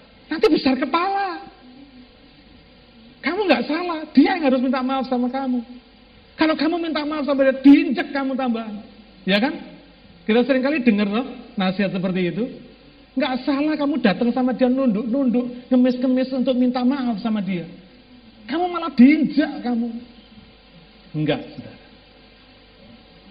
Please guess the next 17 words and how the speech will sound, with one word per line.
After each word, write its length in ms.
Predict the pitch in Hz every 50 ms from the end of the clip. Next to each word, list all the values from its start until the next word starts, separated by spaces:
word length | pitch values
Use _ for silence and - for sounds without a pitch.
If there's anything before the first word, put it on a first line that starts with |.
| - -
Pilihan 420 | - 294 320 311 302 302 294 269 254 285
terbaik 420 | 247 170 233 220 214 208 190 175 - - - - - - - - - - - - - - - - - - - - - - - - - - - - - -
adalah 320 | 165 156 165 165 160 160
pilihan 320 | - 185 180 175 190 175 175
ketika 320 | 185 165 175 151 160 156
saudara 160 | - 170 151
berani 320 | - - 151 151 147 156 160
mengorbankan 560 | 156 151 147 147 147 - - 131 127 139 139
diri 240 | 127 139 131 135 131
saudara 320 | 127 135 135 123 131 127
sendiri. 640 | 123 - 127 120 120 113 107 107 120 - - - - - - - - - - - - - - - - - - - - - - - - - - - - - - - - - - - - - - - - - - - - - - - - - - - - - - - - - - - -
Ketika 400 | - - 139 175 196 214 220 214
Allah 160 | 214 220 220
merencanakan 800 | 214 214 214 214 208 196 - 220 208 208 196 202 208 196 196 190
penebusan 640 | 190 - 190 190 180 - 175 170 - - 180 175 156
buat 160 | 156 156 156
manusia, 560 | 160 156 156 156 151 135 147 160 147 135 131